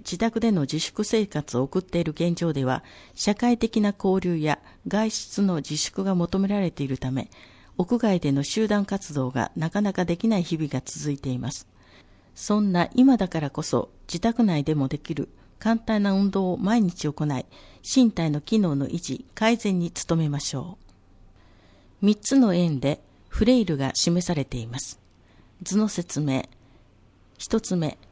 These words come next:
身体的フレイル。筋力、筋力量低下、低栄養。二つ目、社会的フレイル。閉じこもり、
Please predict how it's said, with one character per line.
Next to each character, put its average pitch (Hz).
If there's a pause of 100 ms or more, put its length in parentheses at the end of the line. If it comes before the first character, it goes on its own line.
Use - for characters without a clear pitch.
(100)
身 240
体 220
的 196
フ 190
レ 170
イ 127
ル。 - (520)
筋 220
力、 - (200)
筋 226
力 214
量 123
低 139
下、 - (460)
低 214
栄 185
養。 117 (1200)
二 -
つ -
目、 175
社 -
会 240
的 -
フ 202
レ 180
イ 135
ル。 - (300)
閉 190
じ 202
こ 208
も 175
り、 151